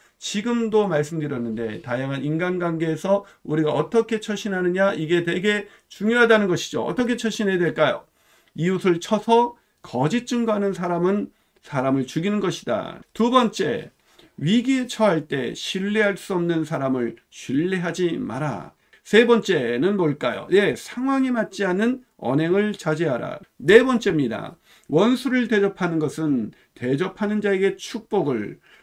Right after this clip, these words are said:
원수를 하-, 축복을 하고 하나님, 원수를 하나님의 심판에 맡기는. 자, 다섯 번째는 뭘까요? 다섯 번째는 남을 험담하는 자를 멀리 하십시오. 자, 여섯 번째입니다.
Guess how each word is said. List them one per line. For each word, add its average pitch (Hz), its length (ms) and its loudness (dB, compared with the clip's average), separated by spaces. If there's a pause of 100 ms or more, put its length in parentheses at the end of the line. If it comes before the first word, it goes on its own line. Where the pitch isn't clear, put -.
원수를 202 920 0
하-, - 180 -20 (200)
축복을 190 540 2
하고 196 400 2 (440)
하나님, 202 500 0
원수를 185 440 4
하나님의 226 520 -2
심판에 233 440 -2
맡기는. 151 560 -4 (120)
자, 123 560 2
다섯 214 300 2
번째는 226 320 4
뭘까요? 175 560 2 (240)
다섯 131 220 -8
번째는 151 520 0 (220)
남을 202 480 4
험담하는 233 720 2
자를 185 400 0 (240)
멀리 185 840 2
하십시오. - 480 -10 (340)
자, 165 220 4
여섯 202 300 2
번째입니다. 226 760 0